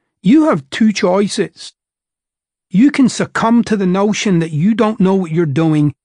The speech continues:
that you lack the resources, that you don't have what it takes, or that you or your life needs to be fixed before you can do those things, and then you can quit. Or you can disagree. You can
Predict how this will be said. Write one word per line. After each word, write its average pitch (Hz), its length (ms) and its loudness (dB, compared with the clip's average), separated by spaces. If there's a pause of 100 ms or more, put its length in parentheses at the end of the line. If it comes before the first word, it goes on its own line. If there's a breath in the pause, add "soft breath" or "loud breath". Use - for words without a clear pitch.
(180)
that 170 200 -2
you 165 160 0
lack 196 320 -4
the 202 120 0
resources, 175 760 -2 (200)
that 180 140 -2
you 165 160 -2
don't 208 340 -2
have 190 240 -2
what 185 200 0
it 135 120 -8
takes, 160 460 -6 (260)
or 180 120 0
that 156 160 -2
you 202 260 0
or 247 80 2
your 170 180 0
life 185 360 -2
needs 190 180 -2
to 185 100 -4
be 151 120 -4
fixed - 360 -10
before 180 300 -2
you 160 100 -4
can 156 160 -2
do 214 200 -2
those 180 280 -2
things, 165 360 -2 (280)
and 156 140 0
then 190 240 2
you 165 120 0
can 160 180 -2
quit. - 480 -8 (2000)
Or 156 140 -2
you 160 160 -2
can 185 160 -2
disagree. 147 580 -6 (1400)
You 208 200 0
can 156 220 -4